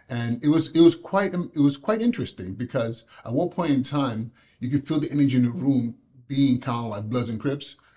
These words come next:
It was like those who were like, "Mm, we're not ready for this," and those who were like, "Oh no, come on, we gotta jump on this, because if we don't get, jump on this, we're gonna be left behind, like we've been left behind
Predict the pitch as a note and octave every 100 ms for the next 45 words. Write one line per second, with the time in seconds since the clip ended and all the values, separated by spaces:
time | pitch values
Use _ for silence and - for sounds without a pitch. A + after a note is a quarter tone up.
0 | - A#2 A2+ A2+ G#2+ G2+ A#2+ B2 B2 A#2+
1 | A#2+ A2+ A#2 C#3 A2+ G#2 A#2+ C3 B2 C3
2 | C#3 C#3+ D3 A2 G#2+ A#2+ A2 A#2+ A2 G#2+
3 | G2 - - _ - D3 B2 B2+ A#2 -
4 | A#2+ C#3 F#2+ A#2 C3 B2+ C3+ A#2+ - C#3
5 | C3 B2 A2+ A2+ A#2+ A2 G#2+ G#2 A2 G2+
6 | B2 C#3 A2+ A#2+ A2+ A2 A2 A#2+ A2 G#2
7 | - - C3 A#2+ G#2+ G#2+ A#2 A2 A#2 G#2+
8 | A2 - - B2 A#2+